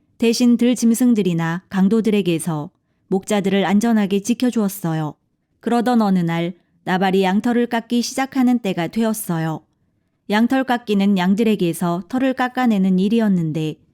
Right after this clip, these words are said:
우리가 머리를 깎을 때 다치지 않게 하듯이 양들에게 전혀 상처를 주지 않아야 해요. 농부들과 일꾼들은 모두 함께 모여 양털 깎는 일을 서로 도왔고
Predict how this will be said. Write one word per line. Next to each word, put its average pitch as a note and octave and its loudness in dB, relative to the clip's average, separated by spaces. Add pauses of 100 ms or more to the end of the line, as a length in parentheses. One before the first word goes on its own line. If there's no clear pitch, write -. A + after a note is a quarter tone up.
(340)
우리가 A#3 0
머리를 G#3 2
깎을 A3+ -4
때 G#3 0
다치지 G#3+ -2
않게 G#3 0
하듯이 E3+ -2 (300)
양들에게 G3+ 2
전혀 G#3 0
상처를 B3+ 0
주지 G3 -2
않아야 A3+ 2
해요. E3+ -2 (680)
농부들과 A#3 2
일꾼들은 G#3 0 (320)
모두 G3+ 2
함께 B3+ 2
모여 G#3+ 2
양털 F#3+ 0
깎는 A3 2
일을 F3+ 0
서로 B3+ -2
도왔고 E3+ -4